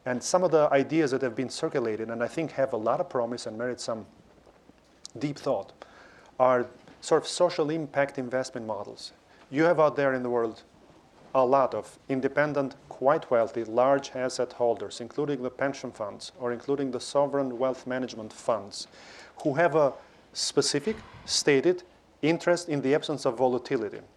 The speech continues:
They associate volatility with the absence of good governance, and good governance has a direct link with the quality of information. So the quality of information is one of the lifebloods of democracy.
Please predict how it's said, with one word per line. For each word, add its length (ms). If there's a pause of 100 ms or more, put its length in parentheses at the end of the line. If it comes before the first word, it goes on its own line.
(140)
They 200
associate 480
volatility 600
with 180
the 120
absence 360
of 160 (240)
good 180
governance, 600 (480)
and 180 (300)
good 200
governance 500
has 140
a 60
direct 560
link 300
with 140
the 60
quality 380
of 100
information. 520 (400)
So 140
the 80
quality 300
of 80
information 400
is 160
one 140
of 100
the 180
lifebloods 760
of 120
democracy. 640